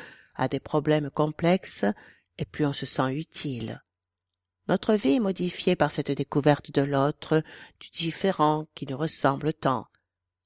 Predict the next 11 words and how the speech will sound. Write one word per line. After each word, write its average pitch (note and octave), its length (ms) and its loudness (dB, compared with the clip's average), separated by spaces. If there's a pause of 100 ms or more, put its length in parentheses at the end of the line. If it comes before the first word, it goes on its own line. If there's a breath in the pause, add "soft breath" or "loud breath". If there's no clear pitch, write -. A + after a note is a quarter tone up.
(120)
Elle C3 160 2
a F3 60 4
un A#3 120 2
sens. - 540 -2 (1500 soft breath)
Et D#3+ 60 -2
c'est - 140 -2
toujours D3+ 300 -2
mieux F3 180 2
que E3 100 0
d'être F#3 220 2
déboussolé. F#3+ 760 0